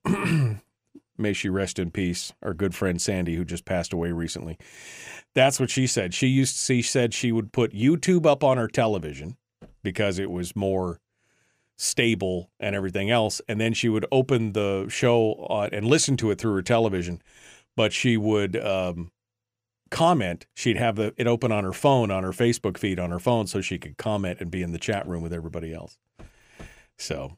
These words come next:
it's all, it's all good. "Mental health, including prescribed drugs," says Kevin. Yeah, I mean, it'll be interesting to see exactly what,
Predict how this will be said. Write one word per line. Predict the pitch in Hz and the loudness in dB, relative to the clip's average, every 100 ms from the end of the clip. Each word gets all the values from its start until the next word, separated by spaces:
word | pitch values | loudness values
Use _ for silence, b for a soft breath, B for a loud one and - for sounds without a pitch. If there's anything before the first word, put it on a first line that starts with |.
| - | -12
it's | 85 - 92 | -12 -8 -6
all, | 82 82 80 - _ _ _ - | -6 -6 -10 -14 _ _ _ -16
it's | 87 - | -8 0
all | 107 117 120 123 123 | 2 4 4 4 2
good. | 104 87 67 _ _ _ _ - B B B B B - | 0 -6 -8 _ _ _ _ -20 B B B B B 0
"Mental | 123 139 139 120 | 2 4 4 4
health, | 131 120 117 | 4 4 2
including | 101 - 127 123 104 | -2 2 4 4 2
prescribed | 90 101 - 107 95 90 | -2 -6 0 0 0 0
drugs," | 104 98 90 | 0 0 -2
says | 101 87 | -6 -4
Kevin. | 101 92 | -4 0
Yeah, | 113 160 | 4 4
I | 135 | 4
mean, | 147 | 2
it'll | 147 | 2
be | 139 143 | 4 2
interesting | 165 175 - 151 120 | 4 2 2 0 0
to | |
see | - 139 131 127 | 0 2 2 2
exactly | 123 104 117 123 123 135 123 120 | 0 -2 0 2 2 2 4 2
what, | 113 98 101 123 131 - | 0 -4 2 2 2 -8